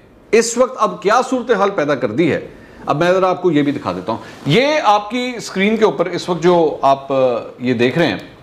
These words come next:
जो आपको नजर आ रहा है, ये जनाब Z News है।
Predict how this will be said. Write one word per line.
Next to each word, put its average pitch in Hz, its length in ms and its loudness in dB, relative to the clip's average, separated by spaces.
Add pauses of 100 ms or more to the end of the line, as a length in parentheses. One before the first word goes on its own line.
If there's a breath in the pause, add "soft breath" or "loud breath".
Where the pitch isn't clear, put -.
(100)
जो 127 240 4
आपको 127 280 2
नजर 117 220 2
आ 113 100 2
रहा 101 120 -6
है, - 60 -10 (1300 loud breath)
ये 220 180 6
जनाब 247 260 2
Z 208 180 2
News 170 300 2
है। 87 120 -8